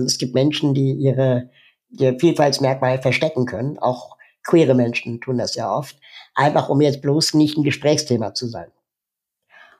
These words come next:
Und das tun sie dann meistens auf eigene Kosten. Also, ne, man tut sich selbst weh, selbstverletzend. Wenn ich aber versuchen würde, meine Behinderung zu verstecken, kann ich mich auf den Kopf stellen.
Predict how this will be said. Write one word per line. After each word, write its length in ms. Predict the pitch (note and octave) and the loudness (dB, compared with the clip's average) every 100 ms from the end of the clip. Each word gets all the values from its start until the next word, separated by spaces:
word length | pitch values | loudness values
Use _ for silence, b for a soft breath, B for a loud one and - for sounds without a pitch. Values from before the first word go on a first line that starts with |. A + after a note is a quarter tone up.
| _ B B - | _ B B -8
Und 200 | C#3 C3+ | 0 4
das 160 | C#3 C#3 | 4 4
tun 200 | G3+ G3 | 4 6
sie 80 | F3 | 6
dann 160 | D#3 - - | 4 0 -2
meistens 420 | D#3 F3+ F3+ D#3+ | 0 4 2 2
auf 120 | D#3 | 0
eigene 320 | C#3+ D3 D3 | 0 0 0
Kosten. 460 | C#3 C#3+ - F#2 F#2+ - _ _ _ _ b b b - | -2 -2 -2 -6 -18 -20 _ _ _ _ b b b -6
Also, 220 | A2+ A#2 | -4 0
ne, 160 | C3+ E3+ | 2 2
man 320 | C#3 B2+ B2+ | 0 -2 -4
tut 180 | D3+ D3 | -6 -2
sich 160 | C3 | 0
selbst 300 | C#3 C#3 - | 0 0 0
weh, 200 | C3+ B2 | 0 -2
selbstverletzend. 960 | B2 B2+ - A2 G#2 - F#2 F#2+ - _ _ _ b b b b _ _ | -2 -4 -4 -6 -8 -4 -4 -6 -10 _ _ _ b b b b _ _
Wenn 220 | C3+ C3 | 0 2
ich 260 | C3 - - | 2 0 0
aber 160 | C3 C3 | 0 2
versuchen 480 | - F3 F3 C3 | 2 2 0 2
würde, 160 | B2 A#2+ | 2 2
meine 220 | B2+ A#2+ | 0 -2
Behinderung 520 | A#2+ C3 F3+ C#3 A#2+ | -2 -2 0 -2 -6
zu 140 | A#2 A2+ | -10 -10
verstecken, 600 | A2 A2 B2 A#2+ F3+ F#3 b b b _ | -12 -8 -8 -4 -6 -6 b b b _
kann 160 | D3+ C#3+ | 0 2
ich 40 | |
mich 60 | C#3+ | 0
auf 100 | C#3 | -2
den 80 | |
Kopf 240 | C3 - - | -4 -4 -4
stellen. 500 | - F#2+ G#2+ C#3 | -6 -6 -8 -12